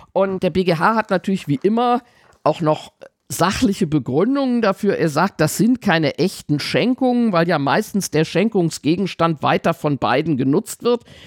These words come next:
Das ist also nicht die Entreicherung des Zuwendenden, die typisch ist für eine echte Schenkung. Und im Übrigen werden solche Zuwendungen ja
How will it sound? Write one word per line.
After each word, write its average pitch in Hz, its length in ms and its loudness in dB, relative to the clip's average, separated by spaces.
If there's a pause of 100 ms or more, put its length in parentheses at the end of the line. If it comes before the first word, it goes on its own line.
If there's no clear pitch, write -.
(140)
Das - 160 -2
ist 160 140 -4
also 147 200 0
nicht 175 300 0
die 147 140 -4
Entreicherung 175 920 0
des 156 240 -4
Zuwendenden, 175 1300 0
die 151 180 -4
typisch 226 440 -2
ist 175 160 -4
für - 160 0
eine 143 220 2 (320)
echte 226 400 0
Schenkung. 202 720 0 (500)
Und 180 200 2
im 147 100 0
Übrigen 190 800 0 (580)
werden 180 440 0
solche 165 360 0
Zuwendungen 185 1000 0
ja 156 280 0